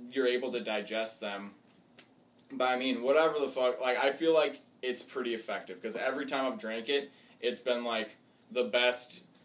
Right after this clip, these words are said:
protein energy shake ever. But placebo effect's a thing, but that taken, I'll accept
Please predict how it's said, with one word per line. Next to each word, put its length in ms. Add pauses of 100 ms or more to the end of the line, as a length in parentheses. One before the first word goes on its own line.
(360)
protein 560
energy 400
shake 540 (380)
ever. 400 (540)
But 380
placebo 420
effect's 300
a 60
thing, 420 (880)
but 220
that 200
taken, 520 (280)
I'll 180
accept 540